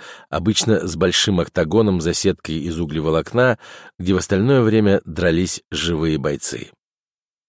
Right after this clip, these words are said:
Но настоящие деньги Сасаки-сан стал зарабатывать тогда,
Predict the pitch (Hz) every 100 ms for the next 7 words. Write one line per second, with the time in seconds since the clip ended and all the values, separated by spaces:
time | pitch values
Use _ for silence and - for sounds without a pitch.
0 | _ _ _ 117 135 127 - 117 117 156
1 | - 143 117 135 123 117 - 95 101 80
2 | 90 - 120 117 - 107 87 87 87 85
3 | 92 87 78 78 76 71 101 135